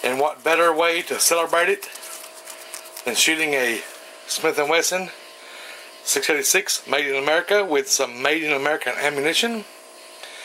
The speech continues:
Three fifty-seven Magnums. I've got, uh, some targets set up outside on the deck right there.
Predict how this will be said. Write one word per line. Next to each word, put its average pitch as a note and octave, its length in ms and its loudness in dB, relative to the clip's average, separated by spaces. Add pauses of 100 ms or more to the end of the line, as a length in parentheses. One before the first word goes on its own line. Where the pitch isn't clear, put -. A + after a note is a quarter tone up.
(560)
Three C#3 240 0
fifty-seven D3+ 420 2
Magnums. - 640 -2 (180)
I've - 160 -2
got, B2+ 180 0 (120)
uh, G#2+ 240 0
some - 340 -10
targets - 560 0 (840)
set C#3 180 2
up C#3 220 -2
outside D#3+ 760 2
on D3+ 120 2
the B2+ 80 -4
deck E3 340 0
right F3 320 4
there. A3+ 560 2